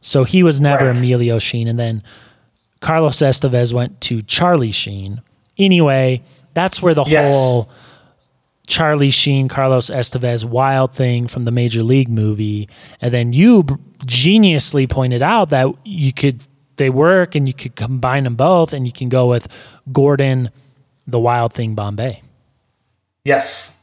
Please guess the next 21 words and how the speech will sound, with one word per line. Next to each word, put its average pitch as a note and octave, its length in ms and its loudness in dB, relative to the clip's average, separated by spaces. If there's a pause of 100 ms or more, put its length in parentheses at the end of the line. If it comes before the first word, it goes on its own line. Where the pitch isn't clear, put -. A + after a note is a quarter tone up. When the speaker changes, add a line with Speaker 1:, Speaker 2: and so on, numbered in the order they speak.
Speaker 2:
Yeah. C3 220 -6 (1500)
Because C#3+ 340 0
it C3+ 200 0
was, C#3 800 2 (280)
um, A2+ 760 -2 (1400)
what, F3 280 0
what G3 140 0
was F3 180 0
it? E3 60 0
It D3+ 80 2
was C#3 220 0
Rick, D#3 420 0
the D3 80 0
Wild C3+ 340 2
Thing A#2+ 280 -4
Bond A2+ 440 0
in A2 160 -6
the A2+ 60 -8
actual A2+ 380 -4
movie. C#3+ 120 2
Speaker 1:
Yes. A2 540 -4